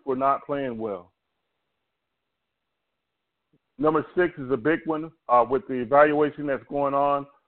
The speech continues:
"I'm sorry for being late coming to school." Number seven, this is what all you student athletes out there need to be very careful about. "I will clean up my social media messaging." It should already be cleaned up. You should not have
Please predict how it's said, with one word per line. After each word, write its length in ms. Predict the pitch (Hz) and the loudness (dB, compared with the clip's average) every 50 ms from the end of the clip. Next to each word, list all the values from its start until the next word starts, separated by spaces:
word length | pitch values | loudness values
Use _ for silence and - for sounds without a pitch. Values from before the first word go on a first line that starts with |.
| _ _ | _ _
"I'm 160 | - 131 127 - | -10 -10 -6 2
sorry 300 | 165 151 139 139 143 127 | 6 6 6 6 6 2
for 120 | - 131 | -2 -4
being 340 | 117 127 139 135 131 123 120 | -4 -4 -4 -6 -4 -2 -2
late 220 | 131 135 135 - - | -2 -2 -2 -4 -8
coming 220 | 147 135 131 123 | -8 -8 -6 -6
to 80 | 123 123 - - | -8 -10 -12 -12
school." 380 | - 139 139 127 110 95 90 - _ _ _ _ _ _ _ _ _ _ _ _ _ _ _ _ | -8 -6 -6 -4 -6 -8 -10 -16 _ _ _ _ _ _ _ _ _ _ _ _ _ _ _ _
Number 240 | - 151 156 156 147 147 - | 0 2 2 2 0 0 4
seven, 460 | 180 165 160 165 170 160 131 - 107 | 6 6 6 6 4 0 -2 -8 -12
this 140 | 120 127 123 143 | -12 -12 -12 -12
is 100 | 131 120 | -12 -4
what 140 | 131 143 139 | 0 4 6
all 280 | 143 147 151 151 151 151 | 8 10 10 10 8 6
you 80 | 156 151 - | 2 -4 -8
student 260 | _ 160 156 151 151 147 | _ -8 -8 -6 -4 -4
athletes 460 | 147 139 - 143 147 151 143 147 - | -4 -4 -4 -6 -6 -6 -6 -4 -4
out 200 | 143 135 131 - | -4 -4 -4 -4
there 160 | 147 139 135 | -6 -6 -6
need 160 | 131 131 131 110 | -6 -8 -12 -12
to 60 | 120 | -12
be 100 | 123 117 | -14 -10
very 300 | 107 135 143 139 135 131 - | -6 -4 -4 -4 -4 -6 -6
careful 240 | - 147 131 - 127 | -6 -6 -6 -6 -10
about. 340 | 117 104 107 101 95 - - _ _ _ _ _ _ _ _ _ _ _ _ _ _ | -12 -12 -12 -12 -12 -14 -16 _ _ _ _ _ _ _ _ _ _ _ _ _ _
"I 120 | - 131 143 | -2 0 0
will 120 | 151 151 | 0 0
clean 280 | 147 - 165 160 156 160 | -4 -8 -8 -6 -4 -4
up 160 | 156 - - | -4 -4 -6
my 200 | 139 139 135 131 - _ | -6 -6 -6 -6 -8 _
social 340 | 160 147 147 143 - 143 135 | -6 -6 -6 -6 -8 -10 -8
media 420 | 135 139 147 147 147 143 139 135 | -8 -6 -6 -4 -4 -4 -6 -6
messaging." 640 | 127 - 127 135 131 - - 113 - - 104 101 85 82 _ _ _ _ _ _ _ _ _ _ _ _ _ _ _ _ _ _ _ | -6 -6 -8 -8 -8 -8 -14 -18 -18 -16 -18 -18 -18 -20 _ _ _ _ _ _ _ _ _ _ _ _ _ _ _ _ _ _ _
It 80 | 131 - | -18 -12
should 120 | - 147 139 | -4 0 2
already 340 | 139 143 139 143 143 135 127 | 2 2 2 2 -2 -2 -4
be 140 | 139 135 | -6 -8
cleaned 380 | 117 - 151 143 135 135 131 131 | -10 -8 -8 -8 -8 -6 -2 0
up. 200 | 131 123 117 - | 2 0 0 -2
You 80 | 110 117 | -8 -14
should 180 | - 143 139 135 | -12 -10 -6 -4
not 180 | 131 127 127 | -4 -4 -4
have 240 | 131 135 131 127 | -4 -4 -4 -4